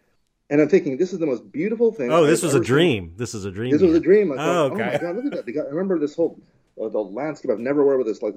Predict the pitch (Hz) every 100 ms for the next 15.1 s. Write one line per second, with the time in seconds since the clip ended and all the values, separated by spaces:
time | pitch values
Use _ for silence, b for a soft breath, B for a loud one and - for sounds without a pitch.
0 | 104 - 151 95 104 131 131 131 131 127
1 | 120 127 107 110 117 117 _ _ 139 143
2 | 123 120 120 117 113 b b b b -
3 | 127 120 117 - - 202 254 277 - -
4 | - 208 190 180 143 - 453 339 - 147
5 | - 147 - 120 _ - _ - - 160
6 | 165 160 165 143 156 151 139 147 147 -
7 | 139 131 123 - - 113 113 101 104 120
8 | - - 117 120 131 127 120 113 104 104
9 | - - 131 123 120 120 107 113 113 110
10 | - 113 - 110 - 151 135 82 - 82
11 | 104 123 151 85 - 87 82 - b b
12 | b b b _ - 135 139 139 131 131
13 | 139 156 175 226 185 165 196 165 139 147
14 | 151 190 127 135 160 160 123 135 135 135